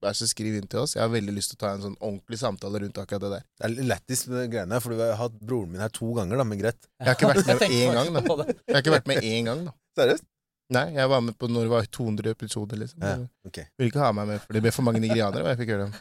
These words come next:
Speaker 2: Det var det det var, ja.
Speaker 1: Ja, det ble plutselig to. <laughs> Halv-halv.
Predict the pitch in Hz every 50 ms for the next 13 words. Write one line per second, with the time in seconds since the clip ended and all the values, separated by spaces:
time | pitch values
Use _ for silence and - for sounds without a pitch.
0 | - 104 107 123 123 123 123 131 131 127 117 110 117 120 120 120 117 101 131 127
1 | 123 135 127 143 127 - 135 113 - 131 113 - 143 180 - - 170 120 - 117
2 | 123 - - - - - - 427 - - - - - - - - - 151 156 170
3 | 127 156 160 190 247